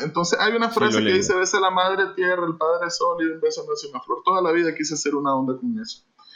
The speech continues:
Speaker 1: Eh, cuando
Speaker 2: Ya.
Speaker 1: por fin completé la canción, me di cuenta que, bueno, mi, mi compañera me llamó y me dijo que estaba embarazada.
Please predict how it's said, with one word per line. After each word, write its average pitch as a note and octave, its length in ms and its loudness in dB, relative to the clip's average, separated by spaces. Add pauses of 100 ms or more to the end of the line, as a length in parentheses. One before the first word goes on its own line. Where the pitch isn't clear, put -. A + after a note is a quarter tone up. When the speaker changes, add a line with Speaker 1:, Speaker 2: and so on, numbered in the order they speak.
(300)
Speaker 1:
Eh, C3+ 460 4
cuando D3 220 2
Speaker 2:
Ya. - 80 -2
Speaker 1:
por C3 180 -2
fin G#3 500 0
completé E3+ 440 0
la D#3 160 2
canción, D#3+ 580 -2 (220)
me C3 200 2
di C3 140 0
cuenta C#3 500 -2
que, A#2+ 380 -4
bueno, B2 360 -2
mi, B2 140 2 (200)
mi A#2+ 180 -2
compañera B2+ 840 -2
me B2+ 100 -2
llamó A#2 280 -2
y C3+ 40 -2
me C3 120 -2
dijo C3 160 -6
que - 60 -20
estaba C3+ 240 -10
embarazada. G#2 560 -8